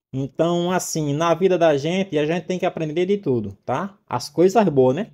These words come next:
As coisas ruins a gente descarta. Bom, aqui eu tô com um motor um ponto zero Total Flex, Gol G quatro dois mil e oito, certo?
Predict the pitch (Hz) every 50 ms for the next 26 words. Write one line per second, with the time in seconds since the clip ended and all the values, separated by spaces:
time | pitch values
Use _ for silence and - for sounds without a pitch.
0 | _ _ _ - 127 - - 151 151 165 170 156 135 147 165 170 160 170 175 170
1 | 170 170 - - - 110 90 90 - 101 117 143 170 170 135 107 - _ _ -
2 | - - _ _ _ _ _ _ _ _ - 180 214 208 - 233 233 233 220 -
3 | - 226 220 214 214 220 214 214 214 214 214 226 202 175 - - - 170 185 202
4 | 196 175 - - - 180 196 208 196 202 - 208 214 208 208 214 185 143 123 139
5 | 151 170 185 185 165 131 131 - - 160 160 160 - 175 196 185 - _ - 143
6 | 151 151 147 - - - - - - _ _ _ 131 120 117 143 147 165 185 196
7 | 214 226 220 214 - _ - 127 117 160 180 170 - _ - 143 156 170 170 -
8 | - _ - 104 - _ _ - 123 113 143 160 165 160 165 180 190 196 190 156
9 | 135 123 120 113 - - - 151 175 220 240 - _